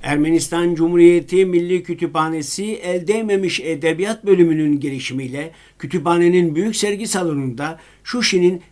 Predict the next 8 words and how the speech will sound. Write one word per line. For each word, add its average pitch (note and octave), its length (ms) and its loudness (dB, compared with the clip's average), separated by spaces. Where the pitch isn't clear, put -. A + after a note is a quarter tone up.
Ermenice F#3 540 -2
matbaasına E3+ 720 -4
adanmış D#3 480 -4
bir D3 200 2
basın G3 340 -4
ve F3+ 100 0
edebiyat E3 480 -2
sergisi E3 600 -4